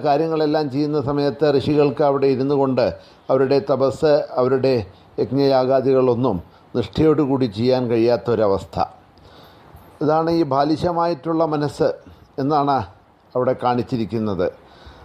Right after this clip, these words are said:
അതിൻ്റെ പ്രതീകമായിട്ടുള്ള ബാലി. ആ ബാലിക്ക് എവിടെ പ്രവേശനമില്ല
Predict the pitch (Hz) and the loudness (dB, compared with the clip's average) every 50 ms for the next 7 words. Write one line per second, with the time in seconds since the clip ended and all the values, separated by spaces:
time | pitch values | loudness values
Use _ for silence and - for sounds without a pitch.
0 | - - 147 139 143 156 156 170 156 143 147 139 151 165 156 170 170 156 160 160 | -6 -4 -2 0 2 2 2 2 2 0 0 0 0 2 2 2 2 2 2 0
1 | 156 151 151 151 151 139 139 147 139 113 107 101 92 92 82 - - - - - | 0 0 -2 -2 -2 0 0 0 0 0 0 0 0 -2 -4 -6 -10 -18 -20 -20
2 | - - - - - - - - - - - - - - - - - - - - | -20 -20 -20 -20 -20 -20 -20 -20 -20 -20 -20 -20 -20 -20 -20 -20 -20 -20 -20 -20
3 | - - - - - - - - - - - - - - - - - - - - | -20 -20 -20 -20 -20 -20 -20 -20 -20 -20 -20 -20 -20 -20 -20 -20 -20 -20 -20 -20
4 | - - - - 156 160 175 160 170 170 175 185 180 175 185 196 185 185 185 185 | -20 -20 -6 -2 0 2 2 4 2 2 2 2 0 0 0 0 2 2 0 0
5 | - 180 185 180 180 185 180 - 190 190 185 180 175 175 | 0 0 0 0 0 -2 -2 -4 -4 -6 -6 -6 -2 0